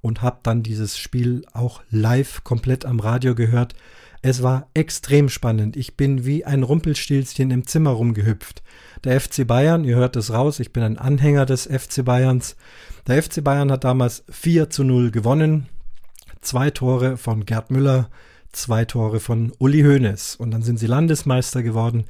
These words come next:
Es war wirklich spannend. Sicher im Fernsehen wär's auch fantastisch gewesen. Ich will mal ein Beispiel geben. Im Radio, da heißt es dann, was weiß ich, Rummenigge läuft an, schießt und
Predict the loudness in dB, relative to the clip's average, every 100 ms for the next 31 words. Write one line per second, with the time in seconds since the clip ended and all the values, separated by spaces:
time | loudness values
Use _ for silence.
0 | -12 -20 -6 0 0 2 0 0 2 4
1 | 4 0 -6 -8 -10 -8 -4 -2 -4 -6
2 | -12 -20 -20 -20 _ -20 -20 -12 -4 0
3 | 0 -2 -2 -2 0 4 4 2 0 -2
4 | -2 -4 -4 -4 -6 -4 -2 -2 -2 -6
5 | -2 0 2 0 2 -2 -2 -20 -20 -2
6 | 2 2 2 0 2 0 0 -2 0 -2
7 | -2 -4 -2 -2 0 2 2 2 0 0
8 | -4 0 2 2 -2 -20 -20 -12 -8 -2
9 | 0 0 -2 2 4 4 4 4 4 2
10 | 2 0 0 0 0 -4 -14 0 6 6
11 | 4 2 2 2